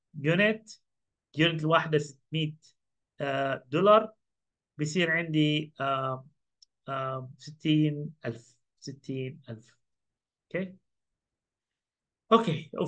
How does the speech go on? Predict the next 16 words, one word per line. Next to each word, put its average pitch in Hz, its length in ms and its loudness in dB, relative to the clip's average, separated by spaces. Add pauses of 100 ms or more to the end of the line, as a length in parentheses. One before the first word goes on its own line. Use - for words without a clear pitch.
فبالنهاية، 247 720 6
بالنهاية 202 720 0 (120)
<clears throat> 147 340 -10 (1000)
في 190 200 4
عندي 185 240 0
the 160 120 0
total 180 420 2
project 175 320 2 (160)
cost 175 220 2 (120)
estimates، 151 640 -4
هيها، 147 380 -4 (240)
آه، 139 440 -8 (140)
هاي 139 240 -6
عندي 147 180 -10
طبعا 135 280 -4
breakdown 135 380 -8